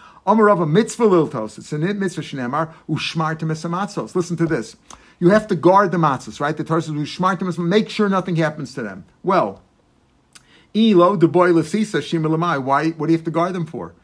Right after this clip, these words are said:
<laughs> Hey, you have to go, if, if they're, if you just take the, uh, the, uh, you cut down the wheat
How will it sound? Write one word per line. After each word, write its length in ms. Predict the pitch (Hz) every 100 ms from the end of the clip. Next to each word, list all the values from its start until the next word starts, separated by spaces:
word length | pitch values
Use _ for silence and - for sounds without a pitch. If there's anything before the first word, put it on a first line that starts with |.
| _ _ -
<laughs> 120 | 170 - -
Hey, 120 | 190
you 100 | 175 165
have 120 | 160
to 60 | 170
go, 180 | 147 - -
if, 220 | 170 175 -
if 160 | 170 160
they're, 360 | 170 147 131 - -
if 120 | 170
you 60 | 175
just 240 | 175 165 147 165 147 147
take 280 | 160 175 170
the, 320 | 160 143 139
uh, 220 | 131 123 123 - _
the, 500 | 120 139 131 131 131
uh, 360 | 120 117 107 110
you 180 | - 127
cut 240 | 190 185
down 220 | 180 165
the 60 | 143
wheat 340 | 135 196 165